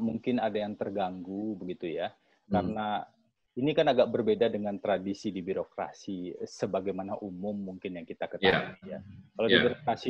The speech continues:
Speaker 1: itu ya Anda sebagai bawahan misalnya ya Anda harus patuh dengan, eh, atasan. Itu yang berbeda di K P K. Setidaknya yang saya rasakan, eh, sekitar selama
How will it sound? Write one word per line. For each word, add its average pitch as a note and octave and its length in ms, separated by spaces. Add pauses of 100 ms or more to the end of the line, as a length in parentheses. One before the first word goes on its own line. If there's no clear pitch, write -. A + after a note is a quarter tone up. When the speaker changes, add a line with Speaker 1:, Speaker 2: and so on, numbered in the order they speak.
Speaker 1:
itu D3 320
ya G2 320 (320)
Anda A2 400
sebagai F#2 640
bawahan G#2+ 560
misalnya A#2+ 320
ya - 160
Anda B2 240
harus - 160
patuh C3 320
dengan, G2 400 (480)
eh, - 160
atasan. G2+ 560 (160)
Itu C3+ 160
yang D3+ 160
berbeda A2+ 560
di G#2 320
K - 160
P D3 160
K. D#2+ 320
Setidaknya B2+ 480
yang - 80
saya A2+ 160
rasakan, A2+ 800
eh, - 160
sekitar - 400
selama F#2+ 720